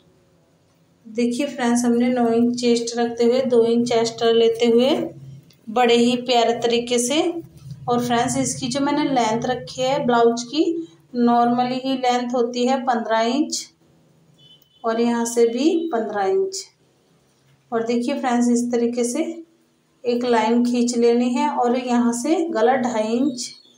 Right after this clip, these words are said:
और यहाँ से भी ढाई इंच। अब इसकी जो हमें length बना लेनी है कुछ इस तरीके से और यहाँ से भी। तो देखिए फ्रेंड्स, इस तरीके से मैंने बनाने के बाद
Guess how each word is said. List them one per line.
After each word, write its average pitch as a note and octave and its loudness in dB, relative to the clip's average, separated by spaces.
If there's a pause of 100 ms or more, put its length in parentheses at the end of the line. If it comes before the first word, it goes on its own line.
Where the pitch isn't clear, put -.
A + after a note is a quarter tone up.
(800)
और A#3 4
यहाँ A#3 2
से B3 -4
भी A#3+ 0
ढाई A3+ -2
इंच। D#4+ 4 (1040)
अब A#3 0
इसकी A#3+ -2
जो C#4+ -2
हमें C#4 0
length A#3+ 2
बना A#3+ 2
लेनी A#3 2
है C4+ 0 (100)
कुछ A#3 -2
इस A#3 -4
तरीके A#3 -2
से C#4+ 0 (1700)
और A#3+ 0
यहाँ A#3 2
से A#3 2
भी। A#3+ 0 (800)
तो B3 -4
देखिए A#3+ -2
फ्रेंड्स, B3+ -2
इस A#3+ -6
तरीके A#3+ -2
से A#3+ -2
मैंने A#3+ 2
बनाने A#3 0
के A#3+ 0
बाद A#3+ 2